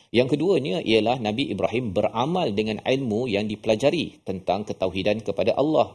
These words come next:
menyembah kepada Allah. Inni wajjahtu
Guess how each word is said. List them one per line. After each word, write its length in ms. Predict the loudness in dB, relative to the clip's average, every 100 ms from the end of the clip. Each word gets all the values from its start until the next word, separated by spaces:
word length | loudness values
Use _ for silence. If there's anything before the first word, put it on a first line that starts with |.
| -10 -8
menyembah 560 | -4 -2 0 0 0
kepada 400 | -4 -2 -2 0
Allah. 480 | 0 0 2 2 0 -6 _ -10 -4
Inni 640 | -2 -2 -2 0 -2 -6
wajjahtu 960 | 0 0 0 0 0 0 -4 -2 -2